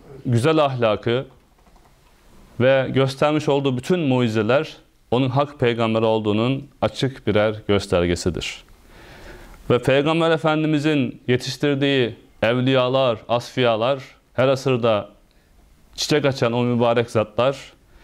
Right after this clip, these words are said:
yine sevgili Peygamberimizin riyasetinde, önderliğinde, terbiyesinde yetiştiklerinden onun doğruluğunun istikametinin birer göstergesidir.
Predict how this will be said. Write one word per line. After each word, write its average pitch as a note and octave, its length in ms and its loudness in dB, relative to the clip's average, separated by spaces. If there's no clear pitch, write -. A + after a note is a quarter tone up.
yine B2+ 180 2
sevgili C3 420 0
Peygamberimizin B2+ 960 0
riyasetinde, A#2 1000 0
önderliğinde, A2 1120 2
terbiyesinde A2+ 600 0
yetiştiklerinden A2 920 0
onun C3+ 540 0
doğruluğunun A2+ 640 0
istikametinin G#2 920 0
birer G2 160 2
göstergesidir. F2+ 840 -2